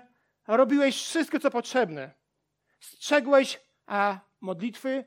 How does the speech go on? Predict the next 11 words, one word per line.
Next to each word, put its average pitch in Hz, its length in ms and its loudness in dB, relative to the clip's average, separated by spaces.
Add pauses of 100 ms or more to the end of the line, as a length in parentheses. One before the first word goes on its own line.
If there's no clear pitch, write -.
(140)
strzegłeś, 208 800 -2
e, 202 240 4 (100)
różnych 247 400 -4
rzeczy, 247 520 -2 (220)
e, 208 260 2
bardzo 269 400 4
mocno 285 380 4
o 269 120 0
to 240 140 0
zabiegałeś, 220 840 0 (1300)
ale 262 440 4